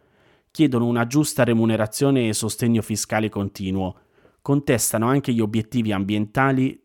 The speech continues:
troppo rigidi e irrealistici. Siamo con il governo italiano,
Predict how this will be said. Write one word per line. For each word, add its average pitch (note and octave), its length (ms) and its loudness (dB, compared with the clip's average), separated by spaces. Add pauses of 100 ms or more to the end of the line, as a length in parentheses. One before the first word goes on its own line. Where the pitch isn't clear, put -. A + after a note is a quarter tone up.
(160)
troppo B2 440 -4
rigidi C3 640 -2
e A2+ 120 -2
irrealistici. G2 920 -4 (420)
Siamo C3+ 800 0
con G#2+ 160 -2
il G#2+ 100 -2
governo A2 380 0
italiano, F#2 760 -4